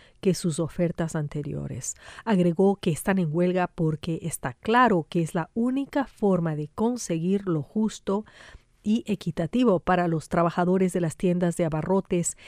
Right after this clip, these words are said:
que han arriesgado sus vidas todos los días con solo presentarse a trabajar durante la pandemia.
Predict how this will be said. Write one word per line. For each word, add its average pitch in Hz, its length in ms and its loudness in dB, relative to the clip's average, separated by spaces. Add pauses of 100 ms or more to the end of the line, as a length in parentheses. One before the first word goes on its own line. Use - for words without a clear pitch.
(240)
que 180 240 0
han 220 320 0
arriesgado 190 800 2
sus 165 240 -4
vidas 180 420 0
todos 302 460 0
los 180 180 0
días 180 400 0
con 165 160 -2
solo 180 240 -2
presentarse 170 600 -4
a 165 40 -4
trabajar 175 460 -2 (320)
durante 160 560 -2
la 160 160 -6
pandemia. 139 640 -10